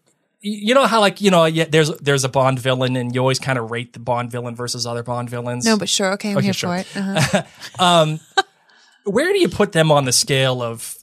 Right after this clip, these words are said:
Speaker 1: of Last Kingdom Dane bad guys? Like, in comparison to Scorpa or Ubba or,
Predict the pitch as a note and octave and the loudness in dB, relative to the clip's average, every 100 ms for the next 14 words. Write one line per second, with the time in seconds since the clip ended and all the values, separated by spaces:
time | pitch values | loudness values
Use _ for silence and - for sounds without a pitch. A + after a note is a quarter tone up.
0 | - C3 B2 B2+ B2+ - C3 B2+ A#2+ A#2 | -6 -6 -2 -2 -2 -4 -6 -4 -6 -10
1 | - _ C#3 B2 A#2+ A2+ G3+ A2 A2 G#2+ | -16 _ -8 -6 -6 -6 -8 -8 -14 -18
2 | - - - - _ - C#3+ - _ _ | -12 -10 -10 -12 _ -2 -2 -2 _ _
3 | _ _ D#3+ D3+ C#3 E3 D#3 - C#3+ C3 | _ _ -4 -4 0 4 4 2 0 2
4 | - - C3+ B2+ C3 B2+ B2+ - A2+ A2 | 2 2 0 2 0 2 0 -4 -8 -8
5 | A2 - C#3+ B2+ A#2+ A#2 A#2 - C#3 A#2+ | -8 0 0 0 -2 0 -2 -6 -6 -2
6 | A#2 A2+ A2 A2+ A2 | -2 -2 -4 -6 -8